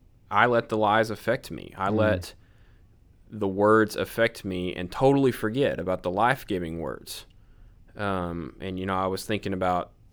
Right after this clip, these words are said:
Speaker 1: First Corinthians thirteen, like, if I'm, if I've got all these things and I don't have love, I might as well be a clanging cymbal. Like, I can have all the right words in the world, and I can
Speaker 2: Mm.
Speaker 1: have all the right answers, and I can sound really dang spiritual,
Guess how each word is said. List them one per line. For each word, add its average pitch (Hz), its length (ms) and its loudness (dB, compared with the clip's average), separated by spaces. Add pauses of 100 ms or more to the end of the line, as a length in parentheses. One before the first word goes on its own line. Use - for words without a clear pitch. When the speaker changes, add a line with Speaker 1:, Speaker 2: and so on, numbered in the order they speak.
(180)
Speaker 1:
First 113 280 -4
Corinthians 110 440 -4
thirteen, 110 560 -2
like, 85 260 -8
if 92 160 -10
I'm, 101 320 -2 (1300)
if - 180 -12
I've 90 220 -6 (320)
got 120 220 2
all 135 120 6
these 131 180 0
things 147 420 0
and 98 80 -2
I 92 60 -2
don't 117 260 4
have 127 260 2
love, 127 300 8
I 101 60 2
might 110 220 2
as 110 80 -2
well 113 140 0
be 107 220 -2
a 90 80 0
clanging 117 480 0
cymbal. 123 500 -2 (280)
Like, 95 420 -4 (480)
I 107 140 0
can 131 140 -4
have 113 240 4
all 120 180 8
the 151 100 4
right 139 200 8
words 131 360 4
in 123 80 -2
the 117 60 2
world, 110 320 6
and 90 100 0
I 107 80 6
can 107 140 0
Speaker 2:
Mm. 104 40 0
Speaker 1:
have 101 180 4
all 110 160 6
the 127 100 2
right 127 220 4
answers, 131 360 -4
and 90 80 -2
I 110 80 2
can 113 160 -8
sound 101 460 -2
really 135 320 4
dang 135 240 0
spiritual, 127 640 2